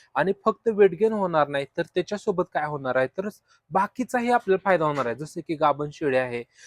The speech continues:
तर गाभण शेळीच्या गर्भाशयामध्ये पिलाची वाढ होणार आहे. शेळी वेल्यानंतर त्या शेळीला दूध भरपूर येणार आहे,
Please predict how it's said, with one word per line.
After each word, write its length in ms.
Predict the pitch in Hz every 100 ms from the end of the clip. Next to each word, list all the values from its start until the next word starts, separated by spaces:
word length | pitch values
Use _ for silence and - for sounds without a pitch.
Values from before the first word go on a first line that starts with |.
| _
तर 80 | 147
गाभण 340 | 135 143 151 170
शेळीच्या 400 | - 151 147 147
गर्भाशयामध्ये 760 | 139 131 147 - 147 143 135 -
पिलाची 340 | 143 131 -
वाढ 200 | 135 131
होणार 300 | 135 131 123
आहे. 120 | 120 123
शेळी 260 | - 123
वेल्यानंतर 540 | 131 131 123 127 127 131
त्या 100 | 147 151
शेळीला 300 | 170 165 185
दूध 260 | 175 233 190
भरपूर 340 | 208 196 165
येणार 300 | 165 151 139
आहे, 320 | 143 139 131